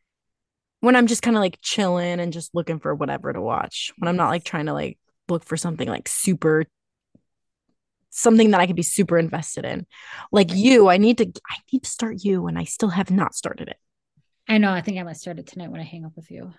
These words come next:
Speaker 1: Except I did hear that this season is the worst one. People are saying this one's the worst season, like, as far as, like, them liking it. So I guess we'll just have to,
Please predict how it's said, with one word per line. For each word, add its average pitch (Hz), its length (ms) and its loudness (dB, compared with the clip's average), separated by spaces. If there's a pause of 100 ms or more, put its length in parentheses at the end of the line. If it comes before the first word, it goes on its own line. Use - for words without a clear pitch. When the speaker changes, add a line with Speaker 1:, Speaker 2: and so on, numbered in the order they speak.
(100)
Speaker 1:
Except 254 380 2
I 247 120 6
did 254 300 4
hear 254 540 2
that 196 160 -4
this 214 220 -2
season 202 400 -4
is 175 140 -6
the 185 80 -6
worst 175 420 -6
one. 160 260 -4
People 185 260 -4
are 185 120 2
saying 180 360 -2
this 175 200 -4
one's 175 220 -6
the 165 120 -4
worst 156 380 -8
season, 147 640 -4 (540)
like, 180 120 2
as 180 100 0
far 170 180 4
as, 160 120 0
like, 156 160 0
them 160 200 2
liking 156 360 -2
it. 175 300 -4
So 170 240 2
I 143 100 0
guess 196 220 -6
we'll 180 120 -4
just 170 220 -8
have 170 160 -6
to, 156 240 -4